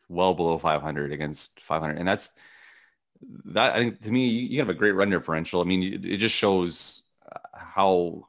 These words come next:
kind of inconsistent that stat is when you, when the Jays score thirteen runs and win. Like, well, look, look at two games they've won in the past two weeks. They beat the Mets, uh, the,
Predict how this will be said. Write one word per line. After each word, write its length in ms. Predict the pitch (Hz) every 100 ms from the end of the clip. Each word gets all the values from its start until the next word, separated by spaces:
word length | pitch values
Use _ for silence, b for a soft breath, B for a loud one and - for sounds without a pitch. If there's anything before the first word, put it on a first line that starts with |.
| _
kind 160 | 110
of 60 | 92
inconsistent 560 | 90 95 - 98 - 85
that 180 | 71
stat 340 | - - 87 78
is 140 | 76
when 140 | 82 82
you, 260 | 82 82 - - 92 -
when 100 | 90
the 60 |
Jays 240 | 87 101 101
score 200 | - 87
thirteen 360 | 101 95 92
runs 520 | 85 87 78 78 - - _ _ -
and 140 | 82
win. 340 | 98 90 82
Like, 160 | 95 95
well, 140 | 110
look, 160 | 117 117 -
look 140 | 127
at 120 | 117 -
two 140 | 135
games 240 | 127 131
they've 160 | 107 98
won 160 | 98 98
in 60 |
the 60 | 90
past 320 | - 92 -
two 160 | - 87
weeks. 380 | 82 78 - - _ _ _ _ _ -
They 80 |
beat 220 | 90 110 104
the 60 |
Mets, 340 | 95 95 95 92
uh, 100 | 92
the, 240 | 85 87